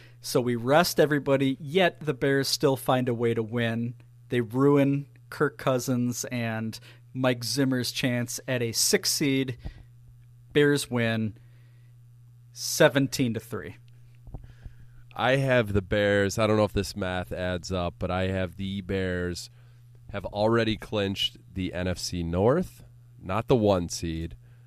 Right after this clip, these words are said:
Speaker 2: but they lose this game just 'cause it gets squirrely. We have, it's Andy Dalton time. He just does a little cleanup work, and he sucks, of course. So we lose two to nothing.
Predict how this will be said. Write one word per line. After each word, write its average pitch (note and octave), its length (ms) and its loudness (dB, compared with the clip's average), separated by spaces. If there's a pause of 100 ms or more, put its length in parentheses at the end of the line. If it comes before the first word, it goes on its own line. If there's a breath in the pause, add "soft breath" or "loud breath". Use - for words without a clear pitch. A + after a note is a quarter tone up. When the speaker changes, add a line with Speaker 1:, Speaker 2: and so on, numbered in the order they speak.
(800 soft breath)
Speaker 2:
but - 120 -10
they A2 120 0
lose A#2+ 280 4
this F2 160 -2
game D#2+ 400 -8
just - 240 -6
'cause F#2+ 140 -2
it F#2+ 60 -6
gets - 260 -4
squirrely. E2+ 600 -2 (240)
We F2 100 -6
have, F2 220 -6
it's F2+ 160 -8
Andy F#2 280 0
Dalton F2 380 -2
time. D#2+ 480 -6
He F2 140 -8
just E2+ 200 -8
does F2 160 -4
a - 60 -6
little F2+ 140 -2
cleanup F2 440 -4
work, E2+ 340 -4
and D#2+ 120 -8
he E2+ 100 -6
sucks, E2+ 460 -4
of - 120 -12
course. D#2+ 520 -8 (560 soft breath)
So G2+ 180 0
we G#2 320 -2
lose F2+ 640 0 (1200 soft breath)
two G#2+ 240 4
to F#2+ 80 2
nothing. D#2+ 460 -4